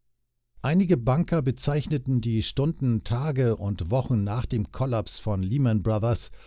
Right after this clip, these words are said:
als die erschütterndste Periode ihrer Karriere, wenn nicht ihres Lebens. Sie berichten von Kollegen, die erstarrt vor ihren Computern saßen, paralysiert, unfähig zu handeln, sogar in Augenblicken, in denen leichtes Geld zu verdienen war.“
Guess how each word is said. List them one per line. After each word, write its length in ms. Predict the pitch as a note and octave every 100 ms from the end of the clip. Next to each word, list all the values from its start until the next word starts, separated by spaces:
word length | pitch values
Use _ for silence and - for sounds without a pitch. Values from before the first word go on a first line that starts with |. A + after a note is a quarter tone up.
| -
als 440 | - A#2+ A#2 - -
die 240 | B2 A2+
erschütterndste 800 | A2+ - - G3+ C#3 A#2 - B2
Periode 580 | - A2 G#2+ G#2+ G#2 A2+
ihrer 240 | G#2 G#2+
Karriere, 720 | A2 A2+ G2+ C3 C#3+ A#2 G2+ - - -
wenn 200 | A2 G2+
nicht 200 | G#2+ -
ihres 240 | F2+ F2+
Lebens. 560 | G#2+ A#2 F2 E2 - - - - _ -
Sie 80 | -
berichten 460 | B2 D3+ - - D#3
von 200 | D#3 D3
Kollegen, 580 | D3+ C#3 D#3+ E3+ E3 B2+ - -
die 100 | -
erstarrt 640 | - - - C3 D3+ C3 -
vor 220 | B2 F#2+
ihren 240 | A2 A#2+
Computern 640 | A2+ G#2 - E3 D#3 A2
saßen, 540 | A2+ A2 A2+ - A#2+ G2+ - -
paralysiert, 880 | - C#3+ D3+ B2+ G#2 F#2+ D3 C3 -
unfähig 560 | - E3+ D#3+ C3 A#2+ G#2
zu 240 | - A2
handeln, 380 | G#2 D3 C3 A#2
sogar 340 | G2 A#2+ D3+ F#3
in 140 | C#3
Augenblicken, 800 | A2+ E3 D#3 B2 C#3 C3+ D3+ B2+ - -
in 160 | B2+
denen 240 | A#2+ A#2 G#2
leichtes 440 | A2 F#2+ - -
Geld 300 | C3 G2+ F#2
zu 140 | - C3
verdienen 480 | B2+ A#2+ C3 D2+
war.“ 300 | C#2+ C#2+ C#2